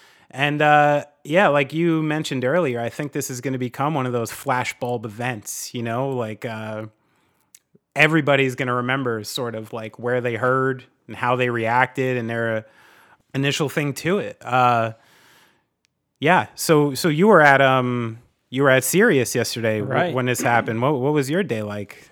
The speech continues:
Speaker 2: So yesterday was pretty crazy. So I'm not sure how many of, of the podcast audience know this. I produce N B A Insiders with Jason Jackson, uh,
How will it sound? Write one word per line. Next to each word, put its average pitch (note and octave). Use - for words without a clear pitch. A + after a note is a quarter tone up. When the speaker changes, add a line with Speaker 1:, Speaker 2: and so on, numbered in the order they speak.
Speaker 2:
So G3
yesterday G3+
was F3
pretty D#3
crazy. B2+
So C3
I'm E3
not A3+
sure G3+
how F#3+
many F#3
of, D3+
of C3+
the C#3
podcast E3+
audience C#3
know F#3
this. F3+
I D3+
produce C#3
N C#3
B C3+
A -
Insiders D#3+
with B2
Jason B2
Jackson, C#3+
uh, C3+